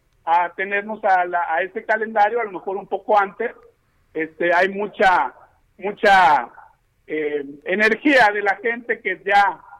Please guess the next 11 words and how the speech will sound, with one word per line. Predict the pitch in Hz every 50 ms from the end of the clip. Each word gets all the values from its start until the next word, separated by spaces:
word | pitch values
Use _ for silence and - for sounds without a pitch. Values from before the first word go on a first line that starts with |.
| _ _ _ _ _ _ -
eh, | 160 165 175
llegó | 180 180 185 185 202 208
al | 214 214
límite | 220 226 233 220 220 - 208
de | 202 196
la | 196 190 190
tolerancia, | - 190 190 190 196 214 220 220 - - 220 226 233 240 - _ _ _ _ _ _ _ _ _
de | - 170 160 170 175
las | 180 175 170 170
mismas | 180 190 202 208 208 214 208 196 165 - - - - - - _ _ -
gentes, | 220 - 214 220 - 226 208 208